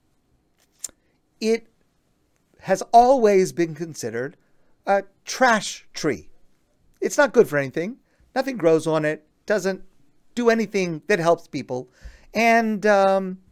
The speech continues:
it was just trash. No purpose. A number of years ago, it was discovered that a substance in the bark of this tree that has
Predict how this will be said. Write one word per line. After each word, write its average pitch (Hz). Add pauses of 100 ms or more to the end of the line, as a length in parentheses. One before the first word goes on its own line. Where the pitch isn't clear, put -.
(460)
it 226
was 233
just - (600)
trash. 254 (920)
No 269
purpose. - (2500)
A 113
number 214
of 208
years 180
ago, 95 (1300)
it 143
was 135
discovered 123 (880)
that 139
a 139
substance - (320)
in 147
the 139
bark 165 (200)
of 110
this 208
tree 180
that 117
has 120